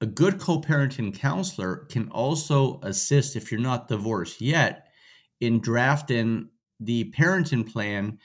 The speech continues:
that goes into your M S A. So absolutely,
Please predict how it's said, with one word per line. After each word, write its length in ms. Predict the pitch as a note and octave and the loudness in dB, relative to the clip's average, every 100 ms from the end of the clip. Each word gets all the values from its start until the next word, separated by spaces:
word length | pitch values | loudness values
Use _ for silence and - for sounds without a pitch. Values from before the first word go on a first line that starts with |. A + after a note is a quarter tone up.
| _ - | _ -8
that 80 | |
goes 260 | A2+ B2 G#2+ | -2 0 2
into 240 | A2 G#2+ | 0 0
your 160 | A2+ G2+ | 0 0
M 200 | G2 G2 | 0 -2
S 180 | F2+ - | -4 -4
A. 280 | F2 - - _ _ _ | -4 -6 -12 _ _ _
So 320 | - B2 G2 - | -4 -2 -2 -4
absolutely, 1000 | B2 F3+ - F3+ C#3 C3+ B2+ B2+ B2 | -4 -2 0 4 4 4 2 0 -2